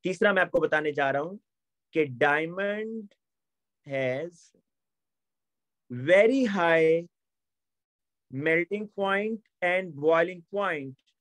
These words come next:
because strong covalent bonds are present। Because strong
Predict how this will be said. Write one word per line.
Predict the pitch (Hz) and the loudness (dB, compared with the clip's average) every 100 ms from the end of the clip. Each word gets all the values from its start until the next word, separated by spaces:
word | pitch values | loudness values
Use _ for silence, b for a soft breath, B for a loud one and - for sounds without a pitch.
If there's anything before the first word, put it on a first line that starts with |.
| _ _ _ _ _ _ _ _ _ _ _ _ _ _ _ _ _ | _ _ _ _ _ _ _ _ _ _ _ _ _ _ _ _ _
because | 127 147 _ 185 180 190 190 | -12 -12 _ 2 4 2 0
strong | - - 233 262 262 | -12 0 2 2 0
covalent | 233 220 226 220 | 0 2 0 -4
bonds | 185 208 214 | -8 -8 -6
are | 196 190 _ | -4 -4 _
present। | 226 247 240 143 98 _ _ _ _ _ _ _ _ _ _ _ _ _ _ _ _ _ _ _ _ _ _ _ _ _ _ _ _ _ _ _ _ _ _ _ _ _ - | -6 -4 -6 -8 -14 _ _ _ _ _ _ _ _ _ _ _ _ _ _ _ _ _ _ _ _ _ _ _ _ _ _ _ _ _ _ _ _ _ _ _ _ _ -16
Because | 131 143 139 143 202 - _ _ _ _ _ _ _ _ _ _ _ _ | -12 -4 -2 -2 -4 -12 _ _ _ _ _ _ _ _ _ _ _ _
strong | _ - _ - 190 196 208 226 233 | _ -20 _ -6 -4 -2 -2 -4 -8